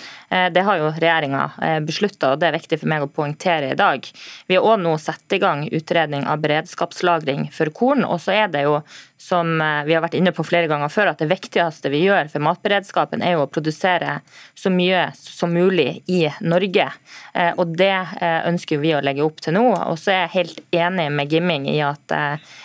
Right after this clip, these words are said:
eh, folk må så, eh, matkorn, og jeg kan på vegne av regjeringen si at vi, eh, garanterer for, eh, at vi skal øke målprisen og, eh, øke tilskuddene sånn at det skal bli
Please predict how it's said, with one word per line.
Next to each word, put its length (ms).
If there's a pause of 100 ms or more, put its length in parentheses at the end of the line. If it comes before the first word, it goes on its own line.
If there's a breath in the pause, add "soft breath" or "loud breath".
(140)
eh, 240
folk 360
må 200
så, 420
eh, 320
matkorn, 720
og 340
jeg 460
kan 160
på 120
vegne 180
av 120
regjeringen 540
si 140
at 260
vi, 240 (420 loud breath)
eh, 220
garanterer 720
for, 340
eh, 260 (120)
at 160
vi 80
skal 420
øke 300
målprisen 800
og, 260 (400 loud breath)
eh, 220
øke 320
tilskuddene 520
sånn 160
at 100
det 140
skal 140
bli 260